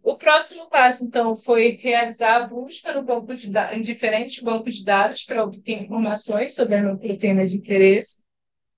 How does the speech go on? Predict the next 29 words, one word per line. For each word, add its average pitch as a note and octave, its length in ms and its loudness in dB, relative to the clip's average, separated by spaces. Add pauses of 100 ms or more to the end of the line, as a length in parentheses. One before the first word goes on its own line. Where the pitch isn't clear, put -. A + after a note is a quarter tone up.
(140)
em C#4 300 4
que G#3 440 4 (360)
aqui C#4 560 2
ao C#4 160 8
lado A#3+ 280 8
está A#3+ 260 2
descrito A3+ 760 -6
os B3 200 -2
bancos B3 320 2
de A#3 100 -2
dados G#3+ 400 4
que B3 100 -2
não C4+ 200 0
foi - 160 -16
possível C#4 580 -6
obter A#3+ 360 -4
informações G#3+ 840 -4
sobre G#3 240 -2
a G3 80 -8
proteína, G3+ 800 -4 (560)
exceto A#3+ 720 6
no A#3 140 6
Meta-, A3+ 580 4 (240)
eh, G#3 440 4
meta A3+ 360 0
seq A#3 580 -2
e A#3+ 40 2
no B3+ 180 -2
keg A3+ 600 0